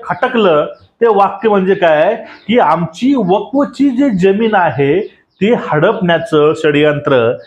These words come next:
हे मोदीनं घातलंय किंवा शासनानं घातलंय." मुळात तुम्हीच म्हणताय, एक लाख बारा हजारचे डॉक्युमेंट नाहीत,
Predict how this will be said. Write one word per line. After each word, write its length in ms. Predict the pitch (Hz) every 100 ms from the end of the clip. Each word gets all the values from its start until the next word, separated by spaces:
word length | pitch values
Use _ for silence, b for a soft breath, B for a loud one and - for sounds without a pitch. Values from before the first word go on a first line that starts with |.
| B B _
हे 140 | 143 165
मोदीनं 440 | 139 135 139 147
घातलंय 360 | 139 113 143 139
किंवा 280 | 131 131 165
शासनानं 600 | - 113 - 113 123 170
घातलंय." 360 | 135 - - - _ _ _ _ _ _ b b b b
मुळात 340 | 151 208 254 -
तुम्हीच 340 | 185 208 262
म्हणताय, 460 | 233 233 214 233 240
एक 360 | 202 196 220 208
लाख 260 | 208 208
बारा 460 | 220 185 175 175 208
हजारचे 460 | 185 170 196 196 214
डॉक्युमेंट 580 | 175 170 170 196 208 202
नाहीत, 380 | 214 190 202 -